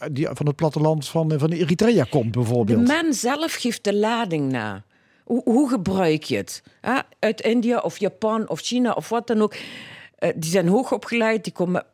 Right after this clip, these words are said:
Speaker 2: is, is
Speaker 1: Ja.
Speaker 2: anders. Hoe, hoe geef je de lading daarop? Westers of niet westers?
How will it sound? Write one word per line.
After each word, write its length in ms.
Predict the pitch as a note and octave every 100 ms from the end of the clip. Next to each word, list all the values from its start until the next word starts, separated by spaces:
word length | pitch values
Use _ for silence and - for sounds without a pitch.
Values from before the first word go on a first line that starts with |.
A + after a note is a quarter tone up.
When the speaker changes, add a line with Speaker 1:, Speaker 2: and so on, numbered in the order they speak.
| -
Speaker 2:
is, 200 | - -
is 140 | - -
Speaker 1:
Ja. 100 | C3+
Speaker 2:
anders. 300 | D4+ A#3+ E3 - -
Hoe, 220 | - B3 E4
hoe 240 | G#3+ C#4+
geef 240 | - C#4+ -
je 140 | A3
de 120 | F3+
lading 460 | F3+ G#3 G#3+ C#3 B2+
daarop? 440 | A#2+ - A2+ - -
Westers 380 | F#3+ G#3+ E3 D#3+
of 140 | -
niet 200 | F3 -
westers? 340 | C3+ A#2+ B2+